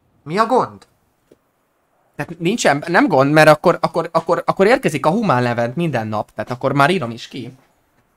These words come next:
Tehát ezzel probléma nincs, mert írom ki a Bobcat, humán, ö, A T F foglaló, dea foglaló. Írok mindent, vannak ötletek, tehát paintball, bármit írhatok.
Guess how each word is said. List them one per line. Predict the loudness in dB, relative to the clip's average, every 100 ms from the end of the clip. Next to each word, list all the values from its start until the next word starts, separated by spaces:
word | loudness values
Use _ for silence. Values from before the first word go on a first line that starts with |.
| _
Tehát | -12 -8
ezzel | 0 0
probléma | 2 0 2 2 0
nincs, | 0 -4 -4 -4
mert | -2
írom | 0 -2
ki | 0 0
a |
Bobcat, | 0 0 -2 0
humán, | 2 6 6 4 -2 _ _ _ _ _ _
ö, | -2 0 0 4
A | 6 6
T | 6
F | 2 4
foglaló, | 0 4 4 4 2 -2 -6 _ _ _ -20
dea | 0 6 6
foglaló. | 6 2 4 4 4 0 -2 -12 _ _ _ _ _ _ _ _ _ _ _
Írok | -4 0 0 0
mindent, | -4 -2 -4 -6 -10 _
vannak | 2 4 2 -4
ötletek, | -8 -8 -4 -6 -8 _ _ _
tehát | -6 -2
paintball, | 0 0 0 0 0 0 -4 -14 _ _ _ _ _ _
bármit | 4 6 4 -2
írhatok. | -8 -8 -6 -8 -8